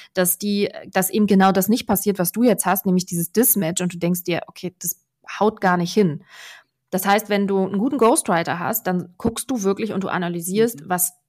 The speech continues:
Speaker 1: wie, wie funktioniert die Person denn bisher? Und zwar
Speaker 2: Mhm.
Speaker 1: auch in der Offline-Welt, bei Vorträgen. Ähm, was ist deren, ähm, ja, Haltung? Wie geht die Person raus?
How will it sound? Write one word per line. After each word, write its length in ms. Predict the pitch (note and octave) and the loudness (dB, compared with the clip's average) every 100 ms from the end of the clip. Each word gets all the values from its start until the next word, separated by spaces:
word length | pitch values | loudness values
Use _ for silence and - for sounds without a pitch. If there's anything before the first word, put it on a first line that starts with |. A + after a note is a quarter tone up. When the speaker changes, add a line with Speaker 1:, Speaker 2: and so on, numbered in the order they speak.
| _ | _
Speaker 1:
wie, 360 | - F3 F#3 C#3+ | -10 -6 -6 -4
wie 100 | G3 | -4
funktioniert 520 | F3+ G#3+ G#3+ F#3+ A3+ | 0 0 4 6 4
die 60 | A3+ | 2
Person 360 | - F3 F#3 G3 | -4 -2 -2 0
denn 180 | F3 | 0
bisher? 380 | E3 F3+ E3 C#3+ | 0 0 0 -4
Und 120 | D#3+ | -4
zwar 300 | - E3 F3+ F3 | -4 0 0 0
Speaker 2:
Mhm. 40 | C#3+ - - | -8 -8 0
Speaker 1:
auch 160 | G3 | 2
in 80 | G#3+ | 4
der 140 | G#3+ | 2
Offline-Welt, 680 | - E3 D3+ E3 D#3 D3+ D#3+ | 2 -2 -6 -8 -8 -8 -2
bei 160 | A3+ A#3 | 0 0
Vorträgen. 840 | A#3+ F3 E3 E3 - D#3 D#3 D#3+ - - - | 0 0 0 0 -6 -6 -4 -6 -10 -20 -10
Ähm, 340 | G3 F#3 F#3+ F#3 | -2 0 0 -4
was 240 | F#3 G3 - | -2 -2 -2
ist 200 | - G3 | -6 -2
deren, 640 | G3 F#3+ F#3 F#3 F#3 F#3 - | 0 0 0 0 0 -2 -4
ähm, 760 | F3 F3 F3+ F3+ E3+ D#3+ - _ _ _ | -2 -2 -2 -4 -6 -8 -12 _ _ _
ja, 240 | - - - | -16 -14 -12
Haltung? 800 | - A3+ G#3 G#3+ F#3+ F#3 F3+ F#3 | 0 4 4 2 -2 -2 -2 -4
Wie 80 | F#3+ | -8
geht 260 | - G3+ | -6 -6
die 60 | F#3+ | -6
Person 420 | - G3 F#3 G3 | -4 -2 0 0
raus? 580 | F#3+ F3+ F3 F3 F3 - | 2 2 2 2 -4 -8